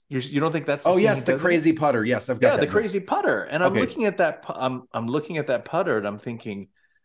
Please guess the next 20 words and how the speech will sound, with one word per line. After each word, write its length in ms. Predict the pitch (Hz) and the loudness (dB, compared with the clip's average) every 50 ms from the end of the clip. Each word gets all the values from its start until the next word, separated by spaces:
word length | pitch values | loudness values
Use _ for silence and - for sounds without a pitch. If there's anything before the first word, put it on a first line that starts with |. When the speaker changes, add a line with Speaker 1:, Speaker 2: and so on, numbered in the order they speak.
| _ _ _ _ _ _ _ _ _ _ _ _ _ _ _ _ _ | _ _ _ _ _ _ _ _ _ _ _ _ _ _ _ _ _
Speaker 1:
What 300 | 107 123 185 220 - - | -8 -4 -4 -2 -2 -2
are 80 | 151 | -2
you 140 | 139 117 113 | -2 -4 -6
th-, 160 | - - - - - | -8 -8 -8 -4 -2
I 120 | 143 156 | -2 -2
know 220 | 156 156 151 175 | 2 2 2 4
they're 120 | 185 196 175 | 4 2 2
trying 200 | - - 165 151 | 2 0 0 0
to 60 | 139 | 2
make 180 | 127 120 117 120 | 0 0 -2 -2
it 80 | 113 104 | -2 -4
look 200 | 107 104 - - | -4 -4 -4 -4
more 140 | 107 98 | -4 -4
futuristic. 720 | 92 - - - 98 - - 95 90 90 87 - - - | -4 -6 -8 -10 -8 -8 -6 -8 -6 -6 -8 -8 -6 0
Speaker 2:
But 140 | - 214 208 | 0 2 2
it 40 | 214 | 4
Speaker 1:
I 40 | 220 | 4
Speaker 2:
would 100 | 226 214 | 4 4
Speaker 1:
get 180 | - - - - | 4 2 2 2
that. 300 | - 208 220 226 220 | 2 4 4 2 2